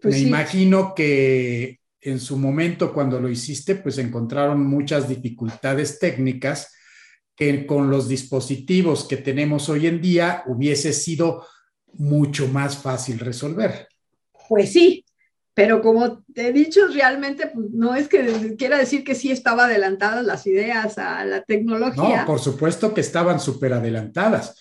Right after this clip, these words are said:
Speaker 1: Pero, pues, pues, así pas-, han pasado las cosas, ¿no?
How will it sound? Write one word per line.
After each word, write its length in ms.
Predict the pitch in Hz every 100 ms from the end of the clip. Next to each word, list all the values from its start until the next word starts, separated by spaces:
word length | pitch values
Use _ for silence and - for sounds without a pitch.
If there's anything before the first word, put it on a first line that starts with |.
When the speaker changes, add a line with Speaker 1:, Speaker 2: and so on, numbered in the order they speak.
| -
Speaker 1:
Pero, 340 | 294 285 302 453
pues, 280 | 247 233 220 240 247
pues, 180 | 240 247
así 320 | 247 302 381
pas-, 220 | 370 -
han 140 | 285 311
pasado 360 | 339 359 330
las 200 | 370 370
cosas, 500 | - 480 - - 180 220
¿no? 260 | 302 453